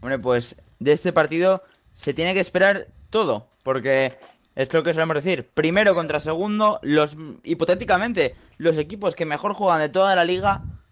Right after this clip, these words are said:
y hoy, bueno, es lo que decía un poco la presentación, se va a decidir todo si es que gana el Villarreal, obviamente se proclama campeón,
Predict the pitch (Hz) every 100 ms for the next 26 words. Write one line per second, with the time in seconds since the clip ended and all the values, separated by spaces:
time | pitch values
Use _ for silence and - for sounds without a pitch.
0 | _ 127 120 147 180 196 156 175 160 -
1 | - - 139 147 135 160 156 165 160 147
2 | 143 127 160 120 - _ _ _ _ -
3 | 139 160 185 160 160 170 151 170 175 180
4 | - - - _ _ - 143 160 139 135
5 | 160 147 127 - 127 127 127 123 156 143
6 | - _ _ 123 139 143 131 123 117 135
7 | 160 170 165 156 151 156 170